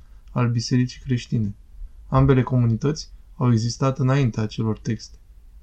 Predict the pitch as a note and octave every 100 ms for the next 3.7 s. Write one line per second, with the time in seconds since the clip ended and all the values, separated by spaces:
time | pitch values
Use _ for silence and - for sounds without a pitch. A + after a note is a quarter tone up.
0 | - - - - C3+ A#2+ A2 - B2+ A#2+
1 | D3 B2 A#2 A2+ A2 A#2 D3+ D#3 - -
2 | - C3+ C#3+ B2 A#2 - A#2+ A#2 - B2+
3 | A#2+ G#2 - - C3 D3